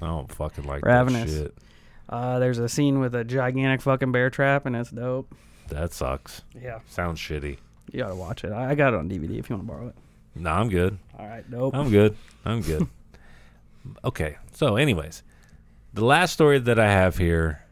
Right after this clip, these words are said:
Speaker 1: and this is a pretty fucking weird one. There was a s-, there was a man named Swift Runner, and he was a part of the Indian tribe, and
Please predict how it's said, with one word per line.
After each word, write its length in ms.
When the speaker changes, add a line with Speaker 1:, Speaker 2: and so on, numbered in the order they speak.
Speaker 1:
and 580
this 520
is 160
a 40
pretty 380
fucking 720
weird 300
one. 300
There 240
was 140
a 60
s-, 160
there 200
was 120
a 60
man 380
named 240
Swift 400
Runner, 340
and 400
he 260
was 840
a 140
part 320
of 80
the 120
Indian 320
tribe, 440
and 380